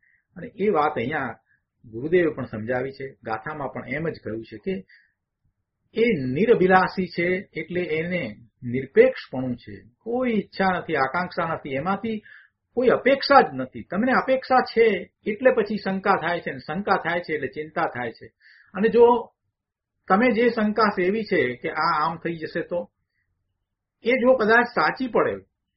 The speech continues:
તો, તો તમે ખૂબ ભયભીત થઈ જાઓ છો, શાંતિનો ભંગ થઈ જાય છે. તમે એમ માન્યું હોય કે આ પૈસા આવવાના છે,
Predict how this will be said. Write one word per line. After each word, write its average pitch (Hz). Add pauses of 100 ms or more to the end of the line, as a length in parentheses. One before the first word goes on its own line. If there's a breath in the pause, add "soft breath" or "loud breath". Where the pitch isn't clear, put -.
(400)
તો, 196
તો 208
તમે 196
ખૂબ 220
ભયભીત 151 (100)
થઈ 117
જાઓ 104
છો, - (680)
શાંતિનો 180
ભંગ 175
થઈ 120
જાય 107
છે. - (760)
તમે 196 (140)
એમ 208
માન્યું 185
હોય 151
કે 151 (760)
આ 196
પૈસા 160
આવવાના 143
છે, 156